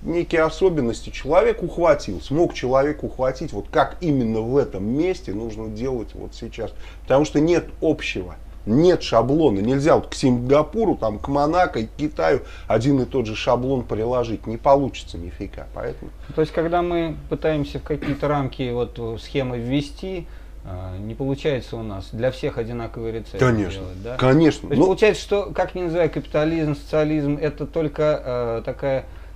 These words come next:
Speaker 2: у-, у-, условность, да? На самом деле везде всё по-разному.
Speaker 1: Не,
Speaker 2: Везде,
Speaker 1: ну
Speaker 2: везде всё по-разному.
Speaker 1: вот, э, движение, э, вот этих ребят в Сингапуре, правых,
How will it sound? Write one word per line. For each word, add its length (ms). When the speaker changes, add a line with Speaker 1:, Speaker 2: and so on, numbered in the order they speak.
Speaker 2:
у-, 60
у-, 400
условность, 680
да? 220
На 140
самом 220
деле 260
везде 320
всё 200
по-разному. 600
Speaker 1:
Не, 200
Speaker 2:
Везде, 140
Speaker 1:
ну 140
Speaker 2:
везде 320
всё 180
по-разному. 520
Speaker 1:
вот, 440
э, 20
движение, 920
э, 360
вот 180
этих 240
ребят 400
в 60
Сингапуре, 580
правых, 520